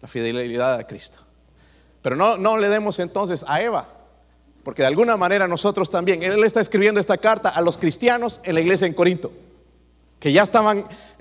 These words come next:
se habían apartado de la sincera fidelidad de Cristo, ya iban mecánicamente, iban porque tenían que ir, porque ¿qué va a decir el pastor? "Me va a caer el lunes o el martes, ahí sí no voy a la iglesia".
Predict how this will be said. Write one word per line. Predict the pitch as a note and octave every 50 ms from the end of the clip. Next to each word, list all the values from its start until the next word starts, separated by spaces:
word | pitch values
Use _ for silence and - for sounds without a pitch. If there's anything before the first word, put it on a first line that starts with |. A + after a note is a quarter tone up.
| - - - D3+ - -
se | - - F3
habían | E3 G3 A#3 A3+
apartado | G#3 - F#3 F3 - A3 G#3
de | G3
la | F3+ D#3
sincera | - F3+ D3+ D3 - - A3+ A#3 A3+ G#3+
fidelidad | G#3+ G#3+ F3+ F3 E3+ E3+ F3+ F3+ F3+
de | F3 E3
Cristo, | G3+ G3 F3+ - G#3+ G3+
ya | E3+ D3 E3+ F3 G#3
iban | C4+ C#4 C4+ B3
mecánicamente, | A3 F#3+ E3+ - G3 F#3 F#3 - G3+ F3+ F3+ F#3+ G3 - G#3+ G3 -
iban | A#3+ C#4+ C#4+ D4 C#4+ B3+
porque | F#3+ A3 - - F#3
tenían | F#3+ F3+ F#3+ F#3+ F3+
que | - F#3+ F3+
ir, | G3 A3 F#3+ - - - - -
porque | F3 D3+ G3+ G3+
¿qué | C4 C4+ C4+
va | C4+ C4
a |
decir | A#3+ G#3+ - A#3+ A#3
el | G#3 G3
pastor? | - G3 E3 - - G3+
"Me | E3 E3
va | F#3+ B3
a | C4+ -
caer | B3+ B3 B3+ B3
el | A3+ G#3+
lunes | A3+ B3+ B3 A3+ G3 D3 C#3+
o | F3+
el | F#3 G3
martes, | A#3+ B3+ C4 - - G3+ E3+ E3+
ahí | G#3 A3 A3+
sí | - G3+
no | F3+ F3+
voy | F3+ F3
a | D#3
la | C#3 C3
iglesia". | A2+ A2+ G#2 - - -